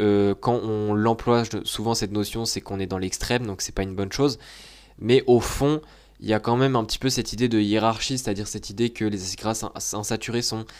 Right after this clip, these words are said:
supérieurs aux acides gras saturés pour la santé, et cetera. Enfin voilà, il y a un peu cette idée-là. Par contre, pourquoi est-ce que certaines personnes sur les réseaux conseillent notamment les acides gras saturés ?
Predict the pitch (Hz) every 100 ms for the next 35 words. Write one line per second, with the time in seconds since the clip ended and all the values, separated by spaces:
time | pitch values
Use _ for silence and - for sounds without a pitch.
0 | - - - - - - 139 131 127 123
1 | 107 104 98 110 110 - 117 113 98 92
2 | 95 90 120 - 104 104 101 87 - 92
3 | 90 - 67 85 113 107 - 95 98 117
4 | - _ - - - - - - - -
5 | - 113 - 160 - 170 156 135 - 143
6 | 120 113 107 107 - 143 113 101 101 127
7 | 143 - 113 107 120 131 - 104 104 104
8 | 120 104 101 95 104 120 - - 190 -
9 | 104 95